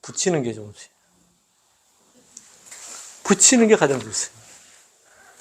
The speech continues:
일로 두면은 그때 연결이에요. 그럼 돌이 하나 여기 있으면 여기 싸움할 때 차이가 많이 납니다. 단수를 치면 어떻게 될까요? 뒤에서 끊습니다.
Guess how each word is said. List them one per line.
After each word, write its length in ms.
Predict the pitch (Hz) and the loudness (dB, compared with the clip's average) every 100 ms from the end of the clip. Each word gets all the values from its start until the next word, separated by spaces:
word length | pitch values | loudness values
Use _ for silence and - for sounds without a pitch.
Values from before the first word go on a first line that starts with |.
| - - _ _ _ - - - - - - | -20 -20 _ _ _ -20 -20 -16 -12 -8 4
일로 240 | 233 277 269 | 8 8 8
두면은 440 | 240 233 247 285 | 8 10 10 8
그때 220 | 233 226 | 4 6
연결이에요. 680 | 180 147 165 123 107 135 110 - - | 6 6 0 0 -6 -10 -14 -16 -4
그럼 160 | 208 | -2
돌이 200 | 196 226 | 2 6
하나 220 | 214 220 202 | 8 8 6
여기 160 | 185 | 6
있으면 400 | 202 208 196 196 | 0 0 0 2
여기 140 | 180 170 | 0 -2
싸움할 420 | 208 220 208 175 | 2 2 2 0
때 100 | 151 | -2
차이가 300 | - 196 170 | -10 -10 -8
많이 240 | 110 117 | -8 -8
납니다. 440 | 117 104 104 110 - _ - - - - - | -8 -12 -16 -20 -20 _ -20 -20 -20 -20 -4
단수를 500 | - 196 302 320 302 | 4 6 8 8 8
치면 320 | - 262 269 | 6 4 4
어떻게 220 | 196 - 135 | 4 0 -2
될까요? 460 | 120 - 117 185 - _ _ _ _ - - - _ _ _ _ _ _ _ _ _ _ _ _ _ _ - - _ _ _ - - - - - - _ - - | -2 -2 -4 -4 -10 _ _ _ _ -20 -20 -20 _ _ _ _ _ _ _ _ _ _ _ _ _ _ -20 -20 _ _ _ -20 -16 -12 -12 -14 -20 _ -12 6
뒤에서 340 | 196 214 190 | 8 8 6
끊습니다. 420 | 151 123 127 107 | -4 -6 -10 -16